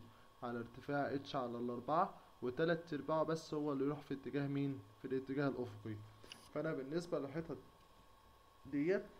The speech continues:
خمسة وسبعين من مية من الحمل هو اللي يروح في الاتجاه الافقي. طب الحمل هنا كان تسعين، البي دي بتسعين، فخمسة وتسعين من مية من التسعين يطلع سبعة، آه، سبعة وستين ونص في الاتجاه الافقي، سبعة وستين ونص، وفي الاتجاه الرأسي يروح مين؟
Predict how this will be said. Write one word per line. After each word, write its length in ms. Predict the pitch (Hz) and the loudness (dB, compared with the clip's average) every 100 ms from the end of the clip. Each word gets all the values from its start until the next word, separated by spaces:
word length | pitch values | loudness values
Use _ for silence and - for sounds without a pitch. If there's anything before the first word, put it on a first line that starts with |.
| - - | -8 0
خمسة 300 | 170 165 156 | 2 2 0
وسبعين 160 | 156 | 0
من 140 | 160 147 | 0 -2
مية 180 | 147 156 | -2 -2
من 120 | 135 | -4
الحمل 380 | - 156 151 139 | -4 -4 -2 0
هو 120 | 143 | 2
اللي 120 | 135 | 4
يروح 180 | 123 - | 2 0
في 100 | - | -4
الاتجاه 400 | 123 - 120 139 | -8 -6 -2 -2
الافقي. 480 | - 151 - 196 - - - - - | -2 -4 -2 -2 -2 -10 -20 -14 -6
طب 120 | 120 | -4
الحمل 400 | 120 156 175 180 | -4 -2 -2 0
هنا 300 | 156 175 175 | 2 4 2
كان 320 | 170 143 135 | 0 -4 -6
تسعين، 480 | - - 135 170 196 160 | -8 -6 -2 -2 -2 -6
البي 260 | 127 151 | -6 -2
دي 120 | 151 165 | -2 -2
بتسعين، 500 | 151 135 127 165 185 | -6 -8 -4 -2 -4
فخمسة 460 | - - 165 165 | -6 -2 0 -2
وتسعين 240 | 165 143 160 | -4 -2 -2
من 220 | 147 139 | -2 -2
مية 280 | 151 147 135 139 | -2 -2 -4 -8
من 140 | 143 147 | -6 -6
التسعين 540 | 147 - - 143 151 | -8 -12 -6 -4 -2
يطلع 300 | 151 151 131 | -4 -2 -4
سبعة، 440 | 113 147 139 120 - - - - - - | -2 0 0 0 -4 -16 -20 -20 -20 -8
آه، 260 | 113 113 113 | -4 -4 -4
سبعة 380 | - 156 143 127 | 0 2 2 0
وستين 440 | 120 113 - 151 | -6 -10 -6 -4
ونص 340 | 139 151 - | -2 -4 -6
في 120 | - 127 | -12 -10
الاتجاه 420 | 113 117 120 143 | -10 -6 -4 -2
الافقي، 460 | 135 160 175 214 208 | -2 -4 -6 -8 -8
سبعة 300 | - 156 143 | -4 0 0
وستين 460 | 127 - 110 143 143 | -2 -6 -12 -6 -4
ونص، 400 | 131 165 226 - - - - | -4 -4 -6 -8 -20 -18 -14
وفي 140 | 151 | -8
الاتجاه 380 | 151 147 156 175 | -6 -2 2 4
الرأسي 380 | 165 156 160 147 | 4 2 0 0
يروح 260 | 139 156 147 | 0 -2 -4
مين؟ 340 | 143 147 | -4 -4